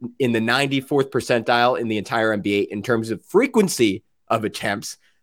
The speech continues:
But not only does he shoot them at high volume, he also shoots them incredibly efficiently. He shoots seventy-five percent at the rim. That is ninety-third percentile in the N B A. All that, plus his hot three-point shooting, um, on the Knicks,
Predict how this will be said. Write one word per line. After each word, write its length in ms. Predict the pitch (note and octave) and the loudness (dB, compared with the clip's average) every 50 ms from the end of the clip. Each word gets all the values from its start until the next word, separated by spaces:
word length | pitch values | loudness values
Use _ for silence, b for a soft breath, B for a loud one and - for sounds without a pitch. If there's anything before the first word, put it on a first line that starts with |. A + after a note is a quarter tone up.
| _ _ | _ _
But 120 | - C#3+ C#3+ | 0 2 4
not 180 | D3+ E3+ F3+ | 6 6 6
only 220 | F3+ E3+ D#3+ D#3 C#3+ | 6 6 4 4 2
does 180 | B2 B2+ A#2+ | 2 0 0
he 80 | A#2 A#2 | 0 -2
shoot 280 | A#2+ - C3+ B2 A#2+ - | -2 -2 -2 -4 0 0
them 140 | A2+ G#2+ | 0 0
at 60 | A2 G2+ | 0 -2
high 220 | - A#2 A2 G#2 | 0 0 -2 2
volume, 500 | F#2 D#3+ A#3 C4 G#3 C#3 A#2+ A#2+ C#3 - _ _ _ _ _ | 6 6 6 6 4 2 -2 -6 -8 -12 _ _ _ _ _
he 80 | - B2+ | -4 -4
also 220 | B2+ B2 - D3 | -4 -2 -2 -6
shoots 260 | B2 - C3 A#2+ - | -4 -2 -4 -4 -2
them 140 | - C3+ B2+ | -4 -4 -4
incredibly 800 | C3+ C3+ C3 A#2+ - - - - C3+ C3 C#3 C3+ A#2 C3+ C#3 B2+ | -4 -8 -10 -12 -12 -14 -6 -2 0 0 0 0 0 -2 -2 -2
efficiently. 600 | B2 B2 - - E3+ F3+ F3+ - D3 A#2 G#2+ G#2+ | -4 -6 -4 0 2 2 2 2 -4 -6 -6 -6
He 80 | A2 A2 | -8 -6
shoots 260 | G#2+ A#2+ G#2+ - - | -6 -8 -10 -10 -12
seventy-five 800 | - - C#3 C#3 C#3 C#3 D#3+ D3+ D#3 D3+ - C#3 C3+ C3+ B2+ - | -10 -6 -4 -4 -2 -2 0 0 -2 0 2 2 2 2 0 -2
percent 300 | B2 A2+ - C3+ C3 B2 | -6 -6 -4 -4 -4 -4
at 80 | A#2+ | -4
the 80 | - G#2 | -6 -6
rim. 220 | G#2+ G2+ F#2 F2+ | -6 -6 -6 -6
That 100 | G#2+ A2+ | -6 -6
is 140 | G#2+ G#2 A2+ | -6 -6 -4
ninety-third 720 | A2+ A2 A#2 A#2+ A#2 C3 C#3 C#3 - _ G3 G#3 A3 G#3+ A3 - | -2 -2 -2 -2 -2 -4 -8 -10 -6 _ 4 4 4 4 2 -2
percentile 560 | C#3+ B2 - B2 A2 G2 - E2+ F2 E2+ - - _ _ _ _ | -4 -2 -2 -4 -4 -4 -6 -6 -6 -6 -8 -12 _ _ _ _
in 140 | - A2+ A#2 | -4 -2 0
the 140 | A2+ A2 G#2+ | 0 0 -2
N 80 | G#2 F#2+ | -2 -2
B 140 | G2+ G2+ | -2 -2
A. 40 | G2 | -4
All 260 | - - C3 D3+ D#3+ C#3 | -2 2 4 4 4 4
that, 320 | B2+ A#2 B2+ C#3 - - _ | 2 0 0 -2 -4 -8 _
plus 260 | - C#3 C3 - - | -6 -4 -4 -4 -4
his 180 | C3 A2+ G2 | -6 -6 -6
hot 280 | - - B2+ C3+ A#2 - - | -4 0 0 0 0 -2 -4
three-point 400 | C#3 B2+ B2+ - B2 A#2+ G#2+ - | -4 -6 -4 -4 -4 -4 -4 -4
shooting, 420 | - - B2+ B2 B2 C3+ D#3+ E3 - _ _ _ _ _ - | -4 -4 -2 0 0 0 -2 -4 -10 _ _ _ _ _ -2
um, 280 | A2 A2+ A2+ A2+ - - | 0 2 2 0 0 0
on 180 | B2+ C3 B2+ C3 | 0 0 0 0
the 80 | B2+ | -2
Knicks, 460 | A#2 A2+ A2 A#2 - - - - - | -2 -4 -6 -8 -10 -12 -18 -20 -20